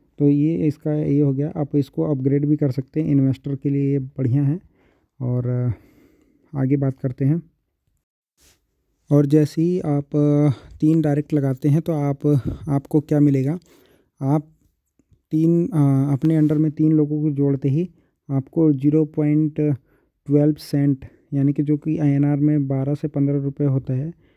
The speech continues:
वो daily आपको आना शुरू हो जाएगा साठ दिनों तक। ठीक है, अगर आप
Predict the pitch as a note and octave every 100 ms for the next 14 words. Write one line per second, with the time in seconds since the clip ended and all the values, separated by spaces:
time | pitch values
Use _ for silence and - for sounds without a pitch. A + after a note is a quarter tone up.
0 | _ _ - D3+ C#3 C#3+ D3 D3 C3+ D#3+
1 | C#3+ C3+ D3 C#3 C3 B2+ A#2+ A#2+ A#2+ A#2+
2 | _ _ _ - C#3 C3+ C3 B2+ B2 B2
3 | A#2+ _ _ _ _ _ - E3 D#3+ D#3+
4 | D#3 D#3+ D#3